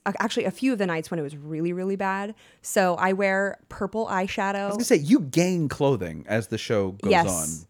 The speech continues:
Speaker 1: Yes, I
Speaker 2: 'Cause at one
Speaker 1: did.
Speaker 2: point, your finale as the Squib was like, it was like a rain suit. Like you're wearing,
Speaker 1: Uh-huh.
Speaker 2: like, a rubber
Speaker 1: Oh, yeah. It was pleather
Speaker 2: that
Speaker 1: jacket.
Speaker 2: did not breathe.
Speaker 1: No, there was
Speaker 2: No.
Speaker 1: no breathing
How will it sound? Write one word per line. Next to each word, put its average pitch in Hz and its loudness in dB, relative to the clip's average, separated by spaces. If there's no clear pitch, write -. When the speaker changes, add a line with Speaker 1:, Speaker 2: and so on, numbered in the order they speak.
Speaker 1:
Yes, 175 -2
I 180 0
Speaker 2:
'Cause 160 4
at 170 8
one 233 8
Speaker 1:
did. 160 -6
Speaker 2:
point, 180 2
your 190 2
finale 151 2
as 104 0
the 107 -8
Squib 80 -4
was 127 0
like, 123 4
it 135 -2
was 131 0
like 135 -2
a 98 2
rain 139 2
suit. 80 -6
Like 104 2
you're 127 2
wearing, 123 4
Speaker 1:
Uh-huh. - 0
Speaker 2:
like, 98 0
a - -4
rubber 117 4
Speaker 1:
Oh, 220 8
yeah. 180 4
It 220 0
was 240 0
pleather 247 2
Speaker 2:
that - -20
Speaker 1:
jacket. 170 6
Speaker 2:
did 160 6
not 151 4
breathe. 82 0
Speaker 1:
No, 196 0
there 233 0
was 302 0
Speaker 2:
No. 104 0
Speaker 1:
no 285 2
breathing 180 -4